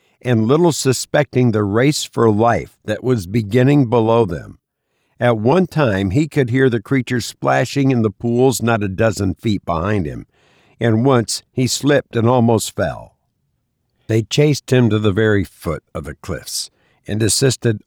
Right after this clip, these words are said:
only when he had been joined by the workmen at the foot of the ladder way up the cliff. All three of the men pelted them with stones for a time,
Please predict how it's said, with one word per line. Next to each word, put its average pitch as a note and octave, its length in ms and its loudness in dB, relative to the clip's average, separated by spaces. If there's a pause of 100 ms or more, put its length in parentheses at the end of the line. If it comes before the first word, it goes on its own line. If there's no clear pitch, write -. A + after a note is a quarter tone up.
only C3+ 460 2
when A2+ 200 0
he A#2+ 120 0
had F2 160 -4
been F2 240 -4
joined G2+ 380 -4
by F#2 100 -4
the F#2 120 -6
workmen E2+ 540 -8 (240)
at A#2 160 -6
the G#2+ 100 -4
foot C3+ 300 -2
of A#2+ 120 0
the G#2+ 120 2
ladder A2 340 2
way G2 360 -2 (100)
up G2 140 -4 (100)
the E2+ 120 -16
cliff. - 320 -20 (720)
All B2+ 220 4
three C3 260 4
of A2+ 80 2
the A2+ 60 2
men A2 320 0 (140)
pelted B2+ 420 -2
them A#2+ 180 4
with A2+ 160 2
stones B2 560 0
for G2+ 240 -4
a D#2 40 -6
time, C#2 480 -10